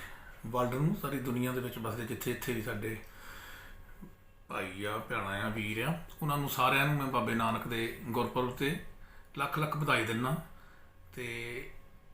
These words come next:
ਆਸ ਕਰਦਾ ਕਿ ਬੜੀ ਸ਼ਰਧਾ ਨਾਲ ਇਹ ਦਿਨ ਮਨਾਇਆ ਜਾਏਗਾ। ਤੇ ਪੰਜਾਬ ਸਰਕਾਰ, ਜੋ ਆਮ ਆਦਮੀ ਪਾਰਟੀ ਸਾਡੀ ਸਰਕਾਰ ਹੈ, ਉਸ ਵੱਲੋਂ ਵੀ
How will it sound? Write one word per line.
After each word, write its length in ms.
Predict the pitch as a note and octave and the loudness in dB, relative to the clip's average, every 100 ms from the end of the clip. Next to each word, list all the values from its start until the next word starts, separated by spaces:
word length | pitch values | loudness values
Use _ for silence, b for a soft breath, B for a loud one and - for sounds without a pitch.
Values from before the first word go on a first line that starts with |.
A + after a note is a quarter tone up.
| - - - - - | -16 -14 -14 -14 2
ਆਸ 200 | C#3+ C#3+ | 4 4
ਕਰਦਾ 440 | - C3 B2 D#3 D#3 - - | 6 4 4 2 2 -4 -6
ਕਿ 120 | C3+ | -2
ਬੜੀ 380 | A#2+ B2 A#2+ C3 - | 0 2 2 0 -2
ਸ਼ਰਧਾ 380 | - C#3 D3 D3+ | 2 4 8 8
ਨਾਲ 160 | B2+ B2 | 8 6
ਇਹ 80 | |
ਦਿਨ 120 | A#2 A#2+ | 4 2
ਮਨਾਇਆ 320 | A#2+ G#2+ G#2+ | 4 4 4
ਜਾਏਗਾ। 380 | G2 F2 - - - - - - - - - - B B B B | 2 -2 -6 -8 -10 -12 -12 -12 -12 -14 -14 -16 B B B B
ਤੇ 80 | C3 | -8
ਪੰਜਾਬ 440 | - C3 C3 C#3+ D3 | -4 2 6 6 4
ਸਰਕਾਰ, 460 | E3+ F3 F3 F3 | 0 2 4 4
ਜੋ 140 | D#3+ C#3+ | 6 8
ਆਮ 200 | C#3+ C#3 | 8 6
ਆਦਮੀ 220 | C#3 C#3 | 4 4
ਪਾਰਟੀ 320 | C3+ B2+ C3+ | 2 4 2
ਸਾਡੀ 240 | B2 A#2+ | 2 0
ਸਰਕਾਰ 460 | A#2 A#2+ G#2+ G#2 B2 | -2 -2 2 2 2
ਹੈ, 200 | F#3+ A3 - | 0 -2 -2
ਉਸ 160 | D3 D3 | 0 4
ਵੱਲੋਂ 240 | D3+ E3+ | 6 8
ਵੀ 220 | F#3 A3 | 8 4